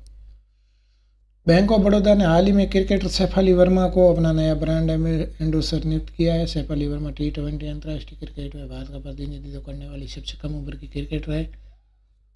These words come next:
सैफ अली वर्मा ने सचिन तेंदुलकर के तीस साल पुराने उस record को ही हाल में तोड़ा है। केंद्र सरकार ने विजय पॉल शर्मा को हाल ही में कृषि लागत और मूल्य आयोग के अध्यक्ष के रूप में फिर से नियुक्त किया है।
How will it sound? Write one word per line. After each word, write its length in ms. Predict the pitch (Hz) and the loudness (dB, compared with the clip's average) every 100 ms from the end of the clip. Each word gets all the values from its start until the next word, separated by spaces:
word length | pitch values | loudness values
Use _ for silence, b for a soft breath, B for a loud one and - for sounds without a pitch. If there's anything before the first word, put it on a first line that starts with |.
| _ _ _ _ _ _ _ _ _ _ _ 175 | _ _ _ _ _ _ _ _ _ _ _ 2
सैफ 180 | 165 | 4
अली 140 | 185 175 | 6 4
वर्मा 260 | 180 180 | 4 4
ने 120 | 180 165 | 2 2
सचिन 360 | 170 - 170 | 2 2 2
तेंदुलकर 480 | 165 175 170 160 165 | 4 2 0 0 0
के 100 | 160 | 0
तीस 300 | 160 185 - | 0 0 2
साल 200 | 165 165 | 2 2
पुराने 300 | 160 160 160 | 0 0 -2
उस 140 | 156 | -2
record 340 | 151 147 165 151 | -4 0 0 0
को 100 | 151 | -2
ही 80 | 139 | -4
हाल 200 | 127 135 | -6 -8
में 120 | 143 | -8
तोड़ा 220 | 147 151 | -8 -8
है। 260 | 147 165 - - _ _ _ _ _ _ _ _ _ b b b - | -10 -14 -20 -20 _ _ _ _ _ _ _ _ _ b b b 2
केंद्र 240 | 180 202 | 4 6
सरकार 400 | - 196 190 190 | 4 4 6 6
ने 100 | 190 | 6
विजय 200 | 185 185 | 4 4
पॉल 200 | 175 180 | 4 2
शर्मा 320 | - 165 180 | 4 2 2
को 140 | 175 185 | 2 2
हाल 200 | 156 165 | 4 4
ही 80 | 180 | 2
में 140 | 180 | 2
कृषि 260 | 185 175 175 | 2 4 4
लागत 360 | 180 185 180 | 4 2 2
और 120 | 175 | 2
मूल्य 220 | 175 190 175 | 4 4 4
आयोग 300 | 170 175 170 | 4 2 2
के 60 | |
अध्यक्ष 340 | 165 170 165 170 | 2 0 -2 0
के 100 | 160 | 2
रूप 180 | 160 | 2
में 100 | 160 | 0
फिर 160 | 151 165 | 0 -2
से 140 | - | 2
नियुक्त 240 | 165 170 170 | 2 2 0
किया 240 | - 170 | 0 2
है। 220 | 175 185 | 2 -2